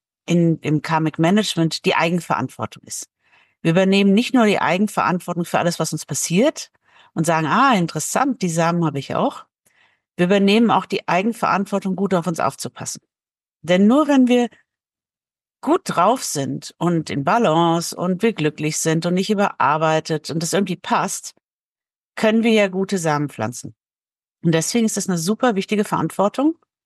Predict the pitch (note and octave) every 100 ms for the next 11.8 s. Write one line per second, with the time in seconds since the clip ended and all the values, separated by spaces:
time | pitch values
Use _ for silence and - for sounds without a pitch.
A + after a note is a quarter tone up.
0 | _ _ - F#3+ E3 D3 C#3 E3 A#3+ E4+
1 | - _ _ _ _ _ _ _ E3+ G#3
2 | A3 G#3+ G#3+ - E3 F3 E3+ D#3 A#2+ _
3 | _ _ _ _ _ _ _ _ _ _
4 | _ _ F#3+ G3+ C4+ C4 B3 A3 F#3+ F#3+
5 | G#3 A3 A3+ A#3 E4 F4 - - F#3 G#3
6 | F#3+ F#3+ G#3+ F#3+ F3 - E4+ - - G3+
7 | G3+ F3+ F3 E3 F3 - B3 G#3+ A3 G#3+
8 | G3 E3+ D#3+ - D3+ G#3 B3+ B3+ - _
9 | - _ _ _ - F3+ F#3+ G3 F#3+ G3
10 | G3 F#3 E3+ F3 G#3+ A#3 F#3 F#3+ F3 D3+
11 | D3+ A3 - - D3+ F3 F#3